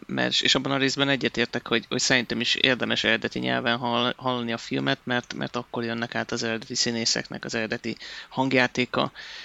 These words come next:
és most nem megyünk el oda, hogy, hogy mennyire jó vagy rossz tud lenni egy szinkron. Ö, csak, csak néha tényleg kell a mankó, és én arra, én inkább arra nevelem rá magam, hogy oké, ott a felirat,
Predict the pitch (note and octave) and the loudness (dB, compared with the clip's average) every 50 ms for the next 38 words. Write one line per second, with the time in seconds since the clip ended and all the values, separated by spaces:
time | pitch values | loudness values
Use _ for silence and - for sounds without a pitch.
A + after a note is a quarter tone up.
0 | - - - - _ - - - - - - - - - - B2 B2 B2+ B2+ A#2 | -14 -16 -18 -20 _ -20 -10 -2 0 2 2 2 2 0 0 2 2 2 2 2
1 | A#2+ A#2+ - B2 A#2+ B2 B2+ C3 B2 B2+ B2 - - - - B2+ A#2+ - B2 B2+ | 2 2 0 2 2 2 0 0 0 0 0 -2 -2 -2 -2 -2 -2 -2 -2 0
2 | B2 A#2+ A#2+ B2 A#2+ - - - A#2 A2+ A#2 A#2 A2+ A2+ A2 A2 A2+ - - - | 0 0 2 2 2 2 2 2 2 2 2 0 0 0 0 0 0 -2 -2 -2
3 | C3 C3 B2 A#2+ A2+ - - - - - C#3 C#3 C#3 - C#3 C#3 C#3+ - - - | -2 -2 -4 -4 -4 -4 -2 -2 -2 -2 -2 -2 -2 0 -2 -2 -2 -4 -8 -12
4 | - - - - - - - - - - C3 C3 C3 C3 C3 C3+ C3+ C3 C3+ - | -12 -10 -10 -10 -12 -12 -14 -6 -2 2 4 4 6 6 6 6 6 6 4 2
5 | - - - D#3+ D3 - - - - D3 D#3 E3 D#3 D#3 D3+ - D#3 C#3 B2 A#2+ | 0 2 2 4 4 2 2 2 2 4 6 6 6 6 6 4 4 4 4 2
6 | - - B2+ A#2 A2+ A#2 A#2 A#2 A2+ A#2 - - A2 G#2 - - - - - - | 2 2 2 2 2 2 2 0 -2 -2 -4 -4 -2 0 2 4 4 4 2 2
7 | - - - - - - - D3+ D#3 D#3+ D#3 C#3+ D3 - C#3+ C#3+ D3 C#3+ - D#3 | -2 -8 -12 -6 2 4 6 6 8 6 6 6 4 4 4 2 2 2 2 0
8 | C#3 C#3 D3 C#3+ C3+ C3 B2 A#2 A#2 A#2+ A#2+ A#2+ A#2+ A#2 A2+ A#2 A#2+ B2+ B2 A#2+ | 2 2 2 0 0 0 -2 -2 0 0 0 2 2 0 0 0 0 -2 -2 -2
9 | A#2+ A#2 - - C#3+ - - D#3+ D3+ - - D3 - - B2 - - B2 A#2+ A#2+ | -2 -2 -2 -2 -2 -2 0 0 0 0 0 -2 -4 -4 -6 -4 0 2 2 2
10 | B2+ C#3+ D3 D3 - - | 2 2 2 0 -2 -6